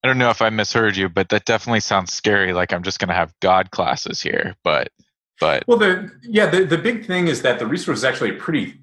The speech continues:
Speaker 2: thin wrapper here. So you're still gonna have a controller, right? You're still gonna have a route.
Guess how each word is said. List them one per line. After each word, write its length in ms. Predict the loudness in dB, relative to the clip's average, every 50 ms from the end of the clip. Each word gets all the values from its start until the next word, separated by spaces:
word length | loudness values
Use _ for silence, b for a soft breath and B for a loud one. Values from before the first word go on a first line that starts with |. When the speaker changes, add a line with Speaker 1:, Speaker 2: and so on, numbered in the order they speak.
| _
Speaker 2:
thin 640 | 0 2 2 2 2 2 0 0 0 -2 -2 -4 -8 -14 _ _ _ _ _ _ _ 0
wrapper 460 | 2 2 4 2 2 -2 -6 -8 -10
here. 220 | -12 -12 -12 -12 -12
So 440 | -10 -4 2 4 4 4 4 4 2
you're 240 | 2 2 2 0 0
still 240 | 0 0 -2 -2
gonna 340 | 0 2 2 2 4 2 2
have 220 | 0 0 -2 -2 -2
a 40 |
controller, 600 | -6 -8 -10 -10 -8 -6 -6 -6 -8 -10 -16 -20 -20 _ _ _
right? 200 | -4 -4 -2 -2
You're 80 | -4 -4
still 260 | 0 0 0 0 0
gonna 320 | 0 0 2 2 2 0 -2
have 220 | -2 -2 -4 -4
a 40 | -6
route. 380 | -8 -10 -10 -12 -12 -14 -16